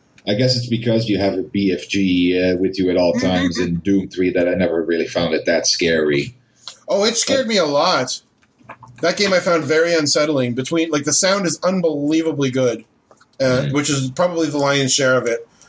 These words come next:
Speaker 3: But also the darkness is, like, the most direct metaphor for the unknown, I suppose.
Speaker 1: Yeah, but that, that's more like you're stumbling through the dark and then suddenly you stumble upon a monster and you get startled by that. But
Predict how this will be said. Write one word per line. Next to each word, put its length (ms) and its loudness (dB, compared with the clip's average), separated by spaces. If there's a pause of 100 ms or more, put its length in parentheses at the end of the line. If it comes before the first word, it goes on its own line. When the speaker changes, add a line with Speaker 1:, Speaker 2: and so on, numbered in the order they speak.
(140)
Speaker 3:
But 100 0
also 220 2
the 100 0
darkness 560 0
is, 140 -2
like, 180 0
the 80 -2
most 260 0
direct 320 0
metaphor 440 0
for 100 -6
the 140 0
unknown, 400 0
I 60 0
suppose. 460 0
Speaker 1:
Yeah, 420 2
but 120 -2
that, 200 -2
that's 300 0
more 240 2
like 380 0
you're 80 0
stumbling 460 -2
through 140 -2
the 60 0
dark 300 -2
and 100 -4
then 140 -2
suddenly 680 -2
you 100 0
stumble 540 0
upon 260 0
a 20 0
monster 400 0
and 260 -2
you 120 -2
get 180 -2
startled 540 -2
by 180 0
that. 320 0
But 200 -4